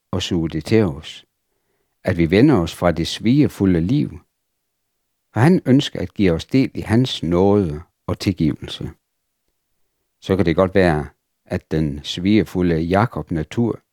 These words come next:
stadig er i os, men så er det ikke længere vores prioritet, men noget, vi slider med. Gud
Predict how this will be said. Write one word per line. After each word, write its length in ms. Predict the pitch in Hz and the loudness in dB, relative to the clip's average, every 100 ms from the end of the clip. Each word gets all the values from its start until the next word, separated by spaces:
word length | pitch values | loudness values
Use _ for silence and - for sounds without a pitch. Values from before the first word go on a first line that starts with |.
| _ _ | _ _
stadig 460 | - - 104 117 92 | -6 2 2 2 0
er 220 | - 110 | 2 2
i 220 | 101 135 | 4 4
os, 400 | 147 85 - - _ _ _ _ _ | 2 0 -8 -14 _ _ _ _ _
men 140 | 147 127 | 0 4
så 120 | 185 | 4
er 40 | |
det 100 | 156 | 4
ikke 160 | 160 147 | 4 4
længere 300 | 135 151 90 | 4 4 4
vores 240 | 87 80 | 2 0
prioritet, 680 | - 85 80 - 147 135 - _ _ _ | 0 0 0 2 0 0 -6 _ _ _
men 160 | 90 90 | -2 2
noget, 220 | 101 85 | 2 2
vi 80 | 82 | -2
slider 420 | - 151 156 78 | 0 2 2 0
med. 260 | 85 78 82 _ _ _ _ _ _ _ _ _ _ _ _ _ | -4 -4 -6 _ _ _ _ _ _ _ _ _ _ _ _ _
Gud 220 | 165 180 | 2 2